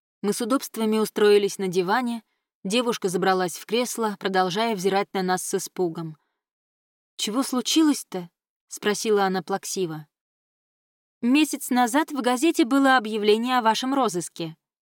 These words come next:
"Ну и чего?" не поняла она. "Хотелось бы знать, как вы нашлись". "Да я и не терялась". Девушка заметно успокоилась, извлекла пачку сигарет и нам предложила. "Будете?"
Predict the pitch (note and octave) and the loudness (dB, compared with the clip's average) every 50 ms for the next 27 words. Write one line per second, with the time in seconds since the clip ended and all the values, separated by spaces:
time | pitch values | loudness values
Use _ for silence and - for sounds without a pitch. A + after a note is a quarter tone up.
0 | _ _ _ _ _ _ _ _ _ _ - G#3 G#3 G3+ G3 F3+ - - G3+ F#3 | _ _ _ _ _ _ _ _ _ _ -6 -2 0 0 0 0 0 0 0 0
1 | F3 F#3 G3 A3 A3 _ _ _ _ _ _ - G#3 - - G3+ G3 G3 G3 F#3 | 0 0 -4 -4 -6 _ _ _ _ _ _ -4 -4 0 2 2 2 2 2 2
2 | F#3 F3+ F3 F3+ F3+ F3 F3 E3+ _ _ _ _ _ _ _ _ _ _ _ _ | 2 2 2 2 0 -4 -6 -8 _ _ _ _ _ _ _ _ _ _ _ _
3 | - A#3+ A#3 - F4 E4+ E4 C4+ B3 D4+ D4 B3+ B3+ A#3+ C4 C#4 - - C4 A#3+ | -4 -4 0 2 4 4 4 4 4 2 2 4 2 2 0 0 0 0 -2 -2
4 | - A#3 A#3+ A#3+ C#4+ C#4+ - - E4 D4+ - - - - - _ _ _ _ _ | 0 0 0 0 0 0 0 0 0 0 0 -2 -12 -14 -14 _ _ _ _ _
5 | _ _ _ _ _ _ _ _ _ F#3+ A3 A3 F#3 G#3 A3 G#3+ G#3+ G#3+ G#3+ G#3 | _ _ _ _ _ _ _ _ _ 2 2 2 4 4 2 4 4 2 2 0
6 | G3 - G#3+ G#3 G3 G3+ G#3 G#3 G3 F3 E3 - - _ _ _ _ _ _ _ | -2 0 0 2 2 4 2 2 0 -2 -6 -10 -12 _ _ _ _ _ _ _
7 | _ _ - F#3 G#3 A3 G3+ G#3 - - G#3+ F#3+ F#3 G3+ G3 G3 F#3+ - G3 G3 | _ _ -6 0 2 2 2 2 -2 -2 -4 -2 0 0 0 0 -2 -2 -2 -4
8 | F#3+ F3+ - - F#3+ - - G#3+ A3+ A#3+ A#3 A#3 G#3 - - - _ _ _ _ | -4 -4 -4 -4 -6 -2 0 0 0 0 -2 -4 -6 -8 -12 -14 _ _ _ _
9 | _ - F#3+ F#3+ F3+ F#3 F#3 G#3 G#3+ - G#3+ A3 G#3+ G3+ - G#3+ G3 F3+ - - | _ -10 -8 -6 -6 -2 -2 -2 -2 0 0 0 0 0 0 -2 -4 -4 -4 -6
10 | F#3+ F3 - F#3 E3+ F#3+ F#3+ G3 A#3 C4 - - - _ _ - - G#3+ A3 A3 | -8 -6 -4 -4 -2 -2 0 0 0 -2 -4 -8 -20 _ _ -4 -2 0 2 2
11 | G3+ F3+ - F3 E3+ D#3 F3 F3 E3 D3 E3+ E3 D#3+ D#3 D#3 D#3 _ _ _ _ | 0 0 -2 -6 -6 -4 -4 -4 -4 -6 -6 -6 -8 -8 -10 -14 _ _ _ _
12 | _ _ _ _ _ _ _ _ - F#3 F#3 A#3+ D4 C4 B3+ - - F#3 F3 D#3+ | _ _ _ _ _ _ _ _ -8 -4 0 0 2 0 0 -6 -6 -12 -12 -14